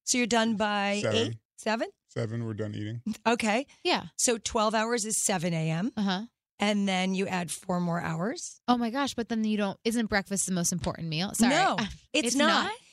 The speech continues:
Speaker 1: It's absolutely not. And what happens is, and Terry's really good at, at explaining all the science behind it in the book, but it's about basically using your glycogen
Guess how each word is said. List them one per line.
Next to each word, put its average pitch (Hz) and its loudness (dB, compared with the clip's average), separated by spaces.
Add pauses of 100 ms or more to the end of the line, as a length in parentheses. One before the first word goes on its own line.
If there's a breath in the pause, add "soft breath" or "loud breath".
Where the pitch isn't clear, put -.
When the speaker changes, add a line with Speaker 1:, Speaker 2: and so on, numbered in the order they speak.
(140 soft breath)
Speaker 1:
It's - 0
absolutely 269 2
not. 240 2
And 202 0
what 226 2
happens 254 -2
is, 180 -2
and 190 -2
Terry's 262 0
really 202 2
good 190 -2
at, 185 -4 (160)
at 185 0 (160)
explaining 185 2
all 190 2
the 156 -4
science 185 0
behind 226 2
it 214 0
in 202 0
the 175 0
book, 185 0 (260 loud breath)
but 247 4
it's 269 0
about 247 0
basically 285 -2
using 214 -2
your 175 -4
glycogen 170 -4